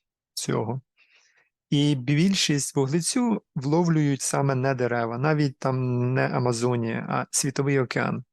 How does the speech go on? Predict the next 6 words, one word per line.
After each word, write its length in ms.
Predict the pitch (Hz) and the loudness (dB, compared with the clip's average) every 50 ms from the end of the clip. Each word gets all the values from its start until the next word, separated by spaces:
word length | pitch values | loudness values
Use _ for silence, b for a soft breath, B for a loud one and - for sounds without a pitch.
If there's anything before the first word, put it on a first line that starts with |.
| _ B B B B B B B B B _ | _ B B B B B B B B B _
Більшість, 600 | - 143 147 139 - - 131 120 117 - - - | 0 0 0 0 0 0 -2 0 -2 -2 -2 -2
е, 360 | 151 139 135 135 131 131 131 131 | 0 0 0 2 2 0 0 0
вуглецю, 800 | 120 127 123 123 123 143 143 - - - 233 247 254 202 196 - | 0 -2 -2 0 0 -2 -2 -2 0 0 2 2 2 0 0 -2
С 120 | - - 156 | 0 0 0
О 80 | 151 | 0
два, 340 | 139 127 151 165 160 143 143 | 0 0 0 0 0 0 -2